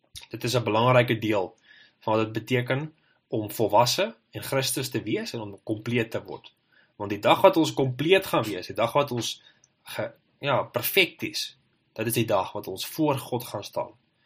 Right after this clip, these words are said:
van aangesig tot aangesig. Dan is ons honderd persent totaal opgegroei, en is ons soos Jesus geword. En dan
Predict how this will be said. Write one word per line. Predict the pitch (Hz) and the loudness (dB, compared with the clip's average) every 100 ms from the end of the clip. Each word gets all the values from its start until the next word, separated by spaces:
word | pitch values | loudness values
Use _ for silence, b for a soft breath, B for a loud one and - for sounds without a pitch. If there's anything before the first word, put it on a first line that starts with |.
| _ | _
van | _ - | _ -10
aangesig | 107 110 - 117 117 - | -4 -4 -4 -6 -6 -10
tot | 98 - | -12 -14
aangesig. | - 98 98 - 87 | -16 -16 -16 -16 -14
Dan | 104 127 120 80 _ _ _ _ _ | 2 4 4 0 _ _ _ _ _
is | 113 113 | -8 -6
ons | 98 | -2
honderd | 95 135 147 | 2 4 2
persent | 127 - 117 87 - - | 0 -2 -2 -6 -12 -4
totaal | 123 123 147 107 | 0 8 8 8
opgegroei, | - 135 - 117 147 160 233 - _ _ B B B - | 2 -4 -4 -4 2 2 2 -6 _ _ B B B -10
en | 101 | -8
is | - | -6
ons | 95 - | -4 6
soos | 175 143 | 8 8
Jesus | 117 107 104 | 4 -2 -6
geword. | - 87 82 - _ _ _ _ _ _ | -10 -12 -14 -16 _ _ _ _ _ _
En | 95 92 | -10 -2
dan | 98 98 | -2 -4